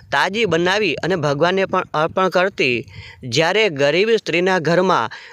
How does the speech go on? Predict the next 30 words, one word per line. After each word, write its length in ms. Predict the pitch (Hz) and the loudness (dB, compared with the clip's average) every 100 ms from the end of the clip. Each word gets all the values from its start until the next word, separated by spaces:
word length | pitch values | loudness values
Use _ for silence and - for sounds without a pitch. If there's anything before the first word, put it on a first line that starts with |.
| - - | -12 -4
અન્નનો 260 | 180 214 208 | 0 2 2
ચમત્કાર 600 | - 160 180 - 180 180 | 0 0 0 -2 -4 -2
થયો 340 | 185 202 139 113 110 _ - | 0 2 2 0 -4 _ -4
અને 200 | 151 170 | 0 0
ગામના 440 | 127 123 139 151 156 | 0 0 0 0 0
લોકો 340 | 180 185 160 120 - - - _ | 0 0 0 0 -4 -16 -20 _
એ 140 | 160 202 196 175 | 0 2 4 2
પ્રસંગને 600 | 165 160 175 175 180 175 165 _ 135 | 0 0 0 2 2 0 -4 _ -4
ભગવાનની 540 | 139 151 170 202 214 202 | -2 2 2 2 0 0
કૃપા 340 | 170 - 180 | -2 0 0
માની 420 | 180 202 190 131 - - - | 2 0 0 -2 -6 -18 -6
અને 180 | 165 214 | 0 0
ત્યારે 400 | 190 170 165 180 - | 2 0 0 0 0
આ 180 | 156 165 | 0 -2
ધનિક 420 | 135 143 160 214 240 | -2 -2 0 0 0
સ્ત્રીને 420 | 208 175 185 185 | -2 0 2 0
ઈર્ષા 460 | - 147 156 190 190 | -2 -6 -2 -2 0
થઈ. 280 | 208 131 117 113 _ _ - | 0 0 -2 -8 _ _ -2
તેણે 220 | 165 202 | 0 2
ગરીબ 300 | 170 156 202 | 2 2 0
સ્ત્રીની 460 | 214 - 165 180 185 | -2 -4 -2 2 0
સામે 420 | 165 185 208 160 127 - - - - _ _ _ - | 0 -2 0 0 -2 -6 -18 -18 -20 _ _ _ -2
ટીખળ 380 | 165 - 202 202 | -2 0 0 2
કરી 400 | 196 220 135 - - - | 0 2 0 -4 -12 -4
કે 120 | 160 | -2
ભગવાન 460 | 131 135 131 156 190 196 | 0 0 2 2 0 0
તો 160 | 214 151 113 - - - | 2 2 0 -8 -14 -4
તાજું 480 | 135 147 160 196 151 | -2 0 0 0 0
જમવાનું 480 | 156 160 170 180 | 0 0 2 2
ગમે, 280 | 165 196 190 | 2 2 2